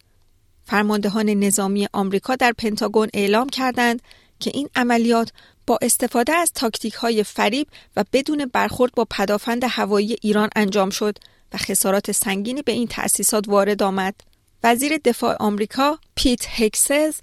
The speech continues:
در کنفرانس خبری گفت: «این عملیات دربارهٔ تغییر رژیم نبود، ما برنامهٔ هسته‌ای ایران را نابود کردیم.»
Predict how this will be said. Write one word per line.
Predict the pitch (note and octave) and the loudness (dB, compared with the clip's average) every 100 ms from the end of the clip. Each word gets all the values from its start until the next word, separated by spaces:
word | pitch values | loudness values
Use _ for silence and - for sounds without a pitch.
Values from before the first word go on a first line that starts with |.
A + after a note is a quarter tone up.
| - - - | -16 -14 2
در | A3+ | 2
کنفرانس | - A#3 A3+ B3+ E4+ - | 2 -2 -2 -6 -4 -4
خبری | E4+ - A#3 G#3+ A#3 - | -2 -2 2 2 2 4
گفت: | B3+ B3+ - - _ - | 4 4 -2 -18 _ -6
«این | F4 - | -6 -2
عملیات | B3 A3+ A3+ B3+ C4+ | 0 0 2 0 0
دربارهٔ | A3+ A3 G#3 B3+ | 0 2 2 0
تغییر | C4 - G#3 A3 A3 | -2 -4 -2 0 0
رژیم | G#3+ G#3+ G3 A#3 A#3+ | 0 0 2 0 0
نبود، | A3+ A3 G3+ - _ _ - | 0 2 -2 -2 _ _ 0
ما | G#3+ | 0
برنامهٔ | G#3+ G3+ F#3+ G3 C#4 | 2 -2 0 0 -2
هسته‌ای | C4 A3+ - A3 A3+ - | -2 -2 0 2 0 -2
ایران | G#3+ G#3 G#3 | 0 2 2
را | G3 | 2
نابود | F#3+ F#3+ F#3+ F#3+ | 2 -2 -4 -8
کردیم.» | - G3 G3 G3+ F#3+ - | -2 -2 -2 -2 -4 -8